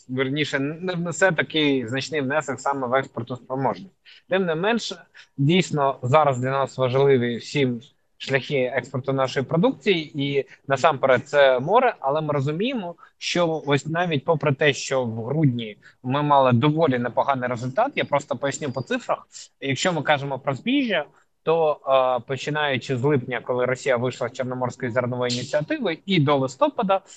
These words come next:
е, щомісячні обсяги експорту України зернових, вони складали там приблизно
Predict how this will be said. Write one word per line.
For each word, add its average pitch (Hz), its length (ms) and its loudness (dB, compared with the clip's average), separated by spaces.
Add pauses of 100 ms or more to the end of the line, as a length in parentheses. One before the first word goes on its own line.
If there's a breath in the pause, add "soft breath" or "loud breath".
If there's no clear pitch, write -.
(500 loud breath)
е, 135 40 2
щомісячні 170 680 -4
обсяги 147 400 -4
експорту 135 400 -4
України 135 420 0
зернових, 202 540 -2
вони 180 220 -2
складали 139 500 2
там 123 200 0
приблизно 127 540 0